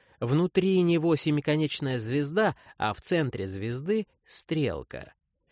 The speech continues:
Рисунок казался знакомым, но где и когда я мог его встречать,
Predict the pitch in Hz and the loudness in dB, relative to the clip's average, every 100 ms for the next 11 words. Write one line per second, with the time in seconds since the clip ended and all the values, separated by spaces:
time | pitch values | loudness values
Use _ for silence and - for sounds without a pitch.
0 | _ _ _ - 139 156 233 220 196 - | _ _ _ -2 0 0 0 0 0 -2
1 | 127 160 156 143 139 135 - 156 151 147 | -2 -2 -4 -6 -4 -4 -2 0 0 0
2 | 131 - 104 110 113 127 147 165 - 135 | -2 -6 -6 -4 -4 -2 0 0 -2 -4
3 | 117 101 104 127 147 135 123 123 139 - | -4 -6 -4 -4 -2 -2 -2 -2 -4 -4
4 | 120 123 123 - 135 - 196 202 | -4 -2 -4 -4 -6 -2 -2 -4